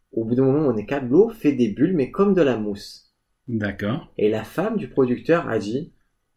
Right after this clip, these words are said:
Speaker 1: C'est sûrement vous. Vous avez, vous devez avoir du détergent sur vos maillots. »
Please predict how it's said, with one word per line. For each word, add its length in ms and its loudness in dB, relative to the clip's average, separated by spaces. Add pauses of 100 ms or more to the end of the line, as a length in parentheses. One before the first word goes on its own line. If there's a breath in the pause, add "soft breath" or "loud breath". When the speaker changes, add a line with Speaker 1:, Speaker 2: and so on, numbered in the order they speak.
Speaker 1:
C'est 160 -8
sûrement 560 2
vous. 400 -6 (680)
Vous 160 -4
avez, 180 4
vous 80 -4
devez 200 6
avoir 240 0
du 100 -8
détergent 560 -4
sur 160 -6
vos 100 -2
maillots. » 360 -2